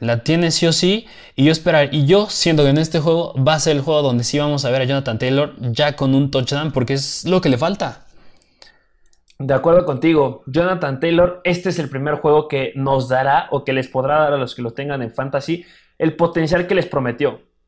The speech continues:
Speaker 2: Este es, este es su techo, o va a empezar a tocar su techo. Entonces, si tiene un buen escenario, es este. Que lo aproveche, no lo sé. Pero Jonathan Taylor tiene todo en bandeja de plata para dar una buena actuación en contra,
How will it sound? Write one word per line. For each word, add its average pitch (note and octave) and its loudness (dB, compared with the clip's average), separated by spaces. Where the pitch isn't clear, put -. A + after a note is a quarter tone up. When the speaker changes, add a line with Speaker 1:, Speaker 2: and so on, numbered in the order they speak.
Speaker 2:
Este G#3 0
es, F#3+ 0
este A3 2
es - 2
su F3 -4
techo, - -4
o B2 -8
va D3 2
a F#3 0
empezar F#3+ 0
a F#3 -4
tocar D3+ -4
su D#3 -6
techo. D3 -6
Entonces, D#3+ -6
si C3 -14
tiene E3+ -4
un E3 -2
buen D#3+ -2
escenario, D#3+ -2
es C#3 -4
este. C#3+ -6
Que C3 -6
lo C3+ 0
aproveche, F3 -2
no C3+ 0
lo A3 2
sé. - -8
Pero B2+ 2
Jonathan D#3 0
Taylor D3+ 0
tiene D#3 -2
todo E3+ 2
en F3 0
bandeja D3+ -4
de C3 -2
plata D3+ -4
para B2+ -2
dar C#3+ -4
una D#3 -4
buena D3+ -4
actuación C#3+ -6
en C#3 -10
contra, D3 -6